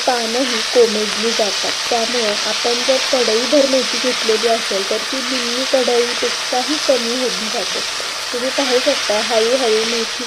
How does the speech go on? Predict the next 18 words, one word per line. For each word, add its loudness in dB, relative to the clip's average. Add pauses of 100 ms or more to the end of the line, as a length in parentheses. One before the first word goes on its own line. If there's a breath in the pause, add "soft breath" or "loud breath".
कमी 0
कमी -2
होताना -4
आपल्याला -6
दिसते -8 (440)
आणि -4 (120)
या -2 (120)
पद्धतीनं 0
पूर्ण -4
मेथी -4
सुकल्यावर -8
त्यामध्ये -2
मीठ -6
घालायचं, -6
जेणेकरून -4
आपला -4
मिठाचा -4
अंदाज -6